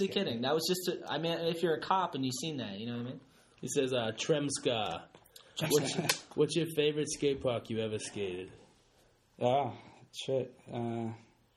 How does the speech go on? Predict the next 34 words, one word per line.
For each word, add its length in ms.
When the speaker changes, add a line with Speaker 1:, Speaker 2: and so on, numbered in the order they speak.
Speaker 1:
I 140
think 200
probably 420
Newburgh 640
is 160
one 140
of 80
my 120
favorites. 440
Speaker 2:
Where's 220
Newburgh? 420
Speaker 1:
It's 160
in 80
Oregon. 520
Speaker 2:
Oh, 220
sick. 240
Speaker 1:
Yeah, 80
you 140
just, 220
just 200
roll 280
around 460
forever, 340
and 140
you 60
don't 180
even 140
have 100
to 80
do 140
anything. 360
Just 220
skate 260
around. 420